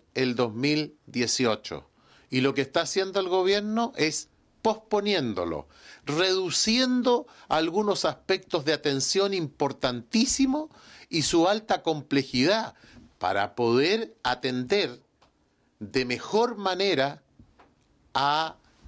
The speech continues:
la ciudadanía. De treinta y tres mil millones de pesos se baja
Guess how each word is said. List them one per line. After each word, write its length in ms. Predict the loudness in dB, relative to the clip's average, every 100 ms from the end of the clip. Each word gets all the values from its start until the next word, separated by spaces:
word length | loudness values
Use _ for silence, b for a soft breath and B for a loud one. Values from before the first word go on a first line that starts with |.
| -4
la 500 | 0 2 2 -2 -4
ciudadanía. 1120 | -4 0 2 4 4 2 0 -2 -2 -4 -8 B B B
De 240 | -6 -2 -2
treinta 540 | 0 -2 -2 -2 -2
y 100 | -2
tres 460 | -2 0 0 -4 -6
mil 580 | 0 2 4 2 -2 -6
millones 600 | -2 0 2 2 0 -2
de 80 | -2
pesos 340 | -4 -6 -14 _ _ _ _ _ _ _ _ b b b b
se 280 | -4 0 2
baja 520 | 2 -2 -4 -4